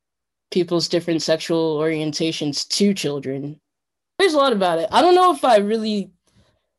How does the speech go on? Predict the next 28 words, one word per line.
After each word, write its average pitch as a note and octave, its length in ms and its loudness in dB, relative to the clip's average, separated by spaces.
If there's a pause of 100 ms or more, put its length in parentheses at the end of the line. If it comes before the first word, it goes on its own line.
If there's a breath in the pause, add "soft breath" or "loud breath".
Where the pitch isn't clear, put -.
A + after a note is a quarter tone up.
(320)
if G3 160 -2
I F#3+ 140 4
love G3 340 2
it, G3+ 380 -2
like, F3 400 -6
so F#3 260 -6
much, F3+ 480 -8 (760)
like, D#3+ 240 -8
melodically E3+ 800 -6
or D#3 80 -8
just, D3 300 -14
like, D3+ 300 -10
as D#3+ 240 -16
a D3 40 -12
composition D#3 760 -12
of C#3+ 120 -12
music, D#3+ 400 -8
but D3+ 120 -6
I D3 100 0
think D3 320 -8
lyrically D3+ 560 -4
it's, - 180 -10
like, C#3 220 -6 (1200)
that's D#3 240 -2
pretty D#3 280 -4
creative D3+ 560 -4
writing C#3 480 -4 (240)
lyrically. C#3 600 -8